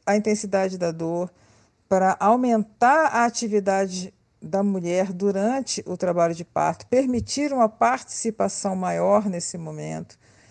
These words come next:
e, de forma alguma, trará, é, efeitos deletérios nesse processo. A boa condução, a adequada condução levará ao parto adequado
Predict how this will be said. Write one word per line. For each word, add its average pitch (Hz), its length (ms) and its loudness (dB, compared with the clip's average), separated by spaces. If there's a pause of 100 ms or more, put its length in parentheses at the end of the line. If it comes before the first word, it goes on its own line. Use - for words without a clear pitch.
(240)
e, 240 80 0
de 294 140 2
forma 311 500 2
alguma, 208 680 2 (500)
trará, 220 680 4 (340)
é, 180 300 -2
efeitos 226 480 -4
deletérios 233 1120 2
nesse 214 340 -2
processo. 160 720 -6 (500)
A 175 160 0
boa 247 640 6
condução, 180 880 -4 (360)
a 170 360 -2 (360)
adequada 220 840 2
condução 196 800 -4 (760)
levará 208 800 2
ao 214 180 4
parto 190 640 0
adequado 185 720 0